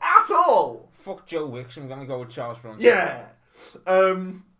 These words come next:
Speaker 1: yes, so he takes the money, puts it into the briefcase. Uh, well, it's already in the briefcase. Make, tapes it down and puts it in a, like, a cold water reservoir,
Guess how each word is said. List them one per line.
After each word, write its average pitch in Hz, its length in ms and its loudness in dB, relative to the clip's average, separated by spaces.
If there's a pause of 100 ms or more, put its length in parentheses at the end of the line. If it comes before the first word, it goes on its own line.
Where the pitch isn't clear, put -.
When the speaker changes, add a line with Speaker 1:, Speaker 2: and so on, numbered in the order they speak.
(1400)
Speaker 1:
yes, - 400 -4
so 190 360 -2 (160)
he 233 140 -8
takes 226 260 -12
the 190 100 -14
money, 113 300 -14 (420)
puts 277 200 -8
it 190 80 -12
into - 140 -16
the 135 60 -16
briefcase. 117 600 -14 (120)
Uh, 131 160 -8
well, 127 120 -14
it's 127 100 -20
already 120 160 -12
in 131 80 -10
the - 60 -18
briefcase. 123 380 -18 (340)
Make, 190 300 -8 (400)
tapes - 320 -8
it 123 120 -18
down 120 400 -10
and 131 180 -16
puts 185 220 -8
it - 100 -18
in 120 320 -12 (140)
a, 127 160 -10
like, 120 400 -12 (420)
a 139 60 -16
cold 143 280 -14
water 131 280 -12
reservoir, 135 580 -14